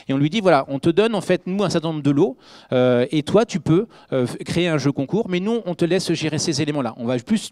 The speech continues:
gérer la partie logistique pour toi, donc on va envoyer les cadeaux, on va faire le nécessaire, mais toi, tu n'as juste à or-, à organiser ton jeu concours. Vous voyez qu'ici, la marque, elle est, elle est assez discrètement présente, hein. Si on prend en, en bas à gauche,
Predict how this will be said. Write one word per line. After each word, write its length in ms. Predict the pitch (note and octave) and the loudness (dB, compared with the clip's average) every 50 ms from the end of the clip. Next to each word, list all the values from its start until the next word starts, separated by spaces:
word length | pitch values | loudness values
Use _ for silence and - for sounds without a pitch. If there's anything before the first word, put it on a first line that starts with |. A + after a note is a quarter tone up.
| - - | -18 -20
gérer 300 | - - B2+ C#3 D#3 E3 | -14 -8 -4 -4 -2 0
la 80 | D#3+ C#3 | 0 0
partie 220 | C3 C#3 - - | -2 -2 -4 -2
logistique 420 | C#3+ C3 A#2+ C3 C#3+ - - D#3 - | -4 -2 -2 -4 -4 -4 -4 -2 -2
pour 120 | C#3 - | -2 -2
toi, 260 | - C#3 E3 G#3+ - _ - - - - - - | 0 0 -2 -2 -2 _ -20 -20 -20 -20 -14 -12
donc 120 | B2 - | -6 -4
on 40 | A#2 | -2
va 60 | A#2 | 0
envoyer 320 | B2 B2+ C3+ D#3 D#3 D3+ D3+ | 0 2 2 2 4 4 4
les 120 | D3+ C#3+ | 4 4
cadeaux, 360 | - D3 C3+ C3 C#3+ E3 F3 | 2 2 2 2 2 2 2
on 60 | D#3 | 2
va 60 | B2+ - | 0 0
faire 140 | - B2+ | 0 0
le 80 | A2+ A#2 | 0 0
nécessaire, 460 | B2 D#3+ D3+ - D#3+ - - F3 G#3 | 0 0 -2 -2 -4 -2 -2 -4 -4
mais 120 | F#3 D3+ - | -4 -2 0
toi, 100 | F#3+ G3 | 0 -2
tu 140 | - - | 0 -2
n'as 80 | C#3+ C3+ | -2 -2
juste 180 | B2+ G3 - - | -2 -2 0 0
à 80 | E3 | 0
or-, 80 | C#3+ B2+ C#3+ | 0 -2 -4
à 120 | - C#3 C3 | -6 -6 -6
organiser 360 | B2 A2+ C3+ C3 B2+ A2 C#3+ | -4 -4 -4 -6 -4 -6 -6
ton 140 | - - C3 | -6 -6 -4
jeu 120 | A#2 B2+ | -4 -4
concours. 400 | - - A#2 - - A#2+ _ _ _ - _ - - - - - - - - - - | -4 -4 -8 -8 -10 -16 _ _ _ -20 _ -20 -20 -20 -20 -20 -20 -20 -20 -20 -14
Vous 140 | - - D3 | -4 0 2
voyez 120 | D#3 G#3+ G#3 | 2 2 2
qu'ici, 240 | F3 E3+ - - | 0 -2 0 2
la 140 | - F#3 E3+ | 4 4 4
marque, 240 | F3 A3 A3+ - - | 4 4 0 0 2
elle 80 | F#3 D#3+ | 2 2
est, 80 | D#3+ D#3 D#3 - - | 4 2 0 -2 -2
elle 120 | D#3+ D#3 E3 | 0 0 2
est 60 | E3+ | 0
assez 600 | C#3+ - - - - - F3 D3+ - - G#3 G3 | 0 -2 -6 -8 -10 -12 -10 -6 -2 -2 -2 0
discrètement 460 | D#3+ F3 - - F3+ - D3 D3 C#3 | 0 -2 -2 0 -2 0 0 0 0
présente, 340 | - F#3 F3 F3+ G#3 F3 - | 0 -2 -2 -2 -2 -2 -2
hein. 80 | D3 | -2
Si 100 | C3 - | -2 -2
on 100 | - D#3+ | -4 -4
prend 460 | C3+ - - E3 E3+ D#3+ D3 C#3+ C#3+ - | -4 -4 -4 -2 0 0 2 0 0 0
en, 40 | C#3+ | -2
en 80 | C3 B2 | -4 0
bas 140 | B2 C3 B2+ | 0 0 0
à 80 | C3 | 2
gauche, 340 | C3 D#3+ F#3+ A3+ G#3 - | 2 2 2 2 2 -2